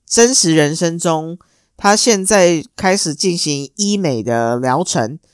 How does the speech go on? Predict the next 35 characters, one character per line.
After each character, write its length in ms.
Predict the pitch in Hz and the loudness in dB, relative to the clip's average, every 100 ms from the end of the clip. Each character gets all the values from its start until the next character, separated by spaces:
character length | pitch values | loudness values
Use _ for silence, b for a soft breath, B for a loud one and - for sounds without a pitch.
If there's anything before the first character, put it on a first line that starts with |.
| _ _ _ | _ _ _
她 280 | - 185 190 | 0 2 2
做 380 | - 254 196 170 | 0 2 4 6
了 360 | 165 151 156 | 6 6 4
腹 300 | 156 269 233 | 2 -2 -2
部 300 | 180 240 175 | -2 -2 -2
抽 380 | 156 - 180 185 | -2 -2 0 0
脂， 480 | 190 151 113 80 - _ _ _ _ | -2 -8 -8 -12 -16 _ _ _ _
还 180 | - 185 | -2 2
有 180 | 180 165 | 4 2
一 80 | |
些 520 | 190 185 175 175 180 143 | 0 0 2 2 0 -6
什 180 | - | -10
么 200 | 127 143 160 _ | -8 -12 -12 _
电 240 | 226 180 | -2 -2
波 260 | - 196 196 | -4 0 2
拉 240 | 185 185 | 2 0
皮 260 | - - 143 | -4 -10 -10
之 240 | - 165 | -8 -4
类 240 | 170 151 123 | 0 0 -2
那 140 | 135 | -8
些 220 | - 127 | -10 -12
啦。 220 | 135 - _ _ _ _ _ _ _ _ _ _ | -12 -14 _ _ _ _ _ _ _ _ _ _
嗯， 340 | 165 165 160 175 | -14 -12 -12 -6
这 160 | 233 | -4
些 180 | 226 214 | 2 0
应 120 | 202 | 2
该 160 | 190 185 | 0 0
都 120 | 190 | 0
是 300 | 190 196 156 | -2 -2 0
有 340 | 123 113 90 - | 0 -2 -4 -6
赞 320 | - 175 87 | 0 0 0
助 320 | 131 170 - 50 | -8 -8 -10 _
的， 200 | - 165 _ _ - | -18 -18 _ _ -12
因 140 | 175 | -6
为， 580 | 180 160 147 135 147 | -4 -2 -4 -6 -10